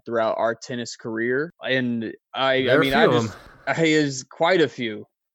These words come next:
Speaker 1: So I don't know where we're gonna start with that, but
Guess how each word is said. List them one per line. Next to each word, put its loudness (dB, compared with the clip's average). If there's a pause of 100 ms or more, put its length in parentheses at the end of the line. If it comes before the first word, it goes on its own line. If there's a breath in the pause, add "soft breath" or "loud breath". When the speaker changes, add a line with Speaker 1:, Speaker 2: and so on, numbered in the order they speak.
Speaker 1:
So 2 (220)
I -2
don't 2
know 2
where 0
we're 0
gonna -4
start 0
with -6
that, -6
but -4